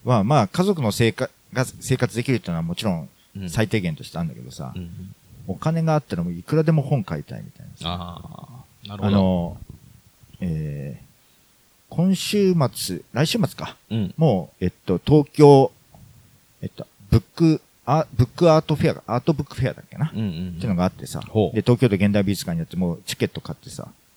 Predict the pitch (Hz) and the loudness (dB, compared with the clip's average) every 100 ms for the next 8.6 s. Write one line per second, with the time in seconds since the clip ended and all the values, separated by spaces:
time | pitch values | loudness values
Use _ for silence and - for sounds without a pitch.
0 | _ - 95 95 78 80 80 123 127 147 | _ -12 -4 -4 -4 -8 -2 0 2 2
1 | 127 143 104 90 110 117 120 - 117 98 | 2 2 0 0 -2 0 -2 -2 -4 -2
2 | 123 113 - 151 160 98 85 _ _ 98 | -2 -4 -4 0 2 2 0 _ _ -10
3 | 92 - _ - 107 85 78 78 - 67 | -10 -12 _ -10 -8 -6 -6 -8 -12 -14
4 | - 71 78 71 73 73 62 - _ _ | -12 -10 -10 -10 -12 -14 -16 -20 _ _
5 | _ - 92 87 82 78 - _ _ _ | _ -10 -8 -6 -8 -10 -14 _ _ _
6 | 87 - - - 92 135 - _ 92 87 | -10 -10 -10 -6 0 0 -2 _ -16 -16
7 | - _ _ 143 123 - _ _ _ _ | -20 _ _ -2 0 -2 _ _ _ _
8 | _ - 92 _ 101 92 | _ -8 -8 _ -2 -2